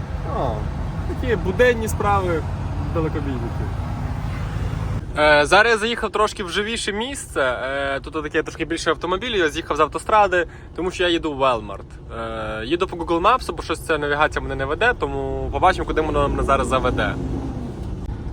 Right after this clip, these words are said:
Ну що ж, я приїхав, ось позаду мене Велмарт. Е, їду на закупи.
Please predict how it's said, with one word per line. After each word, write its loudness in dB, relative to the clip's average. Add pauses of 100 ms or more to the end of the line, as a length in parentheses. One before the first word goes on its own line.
(560)
Ну 0
що 6
ж, -4 (280)
я 6
приїхав, 4
ось -2
позаду 2
мене 2
Велмарт. 0 (1800)
Е, 0
їду -2
на -2
закупи. -2